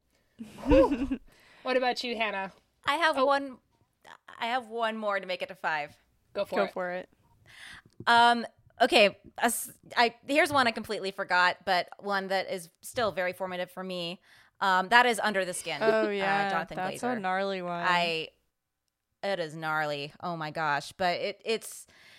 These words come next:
Speaker 3: I, uh, s-, just appreciate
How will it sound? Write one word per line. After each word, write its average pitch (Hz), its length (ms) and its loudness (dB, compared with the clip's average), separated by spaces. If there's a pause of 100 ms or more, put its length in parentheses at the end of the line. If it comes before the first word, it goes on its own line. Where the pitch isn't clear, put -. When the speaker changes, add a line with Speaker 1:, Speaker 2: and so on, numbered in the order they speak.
(500)
Speaker 3:
I, 233 260 4 (100)
uh, 214 120 6
s-, 220 200 0
just 254 220 -2
appreciate 262 800 -4